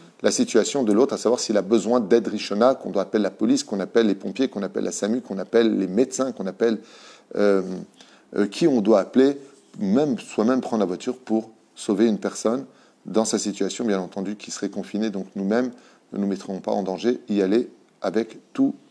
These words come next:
les mesures de sécurité, masques, gants et tout ce qu'il faut avec. Dans ce cas-là, oui. Mais si c'est pour, ça fait de la peine, il est seul, euh, comme il va faire les fêtes, ben, vous savez, il y a un mec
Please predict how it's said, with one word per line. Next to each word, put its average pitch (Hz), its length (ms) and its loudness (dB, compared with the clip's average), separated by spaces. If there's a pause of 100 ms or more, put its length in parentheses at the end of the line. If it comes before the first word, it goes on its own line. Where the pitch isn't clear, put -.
(180)
les 104 200 0 (140)
mesures 107 420 0
de 98 60 -4
sécurité, 98 560 -4
masques, 101 420 -2
gants 110 420 0
et - 60 -4
tout 104 120 -12
ce - 60 -10
qu'il - 120 -10
faut - 140 -4
avec. 87 280 -8 (280)
Dans 107 80 -10
ce - 80 -10
cas-là, 120 220 4
oui. 151 220 0 (460)
Mais 101 360 -2 (120)
si - 160 -4
c'est 117 160 2
pour, 120 320 -2 (180)
ça - 140 0
fait 120 100 0
de 107 60 2
la 90 60 0
peine, 147 360 2 (280)
il 113 120 4
est 190 60 2
seul, 131 400 4 (380)
euh, 101 60 -8
comme 120 160 0
il 107 60 2
va 92 80 -2
faire 110 160 -4
les 98 80 0
fêtes, 139 420 2 (1300)
ben, 92 200 -8
vous - 720 -18
savez, 123 120 6
il 127 40 6
y - 20 4
a 120 40 2
un - 20 2
mec 127 300 -2